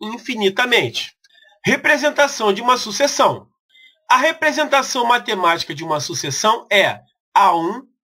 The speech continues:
A dois, A três, nananã, A N menos um e A N, em que A um é o primeiro termo, ou seja, se lê A índice um. Ó, A índice um.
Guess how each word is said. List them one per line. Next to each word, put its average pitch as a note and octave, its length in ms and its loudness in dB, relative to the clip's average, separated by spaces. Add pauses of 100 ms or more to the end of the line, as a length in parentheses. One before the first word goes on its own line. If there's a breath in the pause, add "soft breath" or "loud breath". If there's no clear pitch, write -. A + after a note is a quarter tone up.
(140)
A A#3 200 4
dois, D#3 580 -8 (160)
A A3 160 4
três, F3 680 -4 (440)
nananã, F3+ 720 2 (180)
A G3 240 6
N D3+ 200 -6
menos G3 360 -4
um A#3 320 -4 (100)
e B3 140 -2
A A#3+ 120 4
N, C3 380 -6
em B3+ 180 -10
que G3+ 200 -2 (720)
A A#3+ 220 6
um D3 280 -2
é G3+ 100 2
o G#3 120 2
primeiro F#3 340 0
termo, A3+ 540 -4
ou A#3 140 -8
seja, C#3+ 320 -2
se F3+ 160 -6
lê D#3+ 420 -2
A A3 400 2
índice G3+ 440 -6
um. G#3+ 300 -2 (440)
Ó, C#3+ 280 0 (180)
A C#3 420 0 (400)
índice C#3+ 360 -6
um. D#3+ 320 -2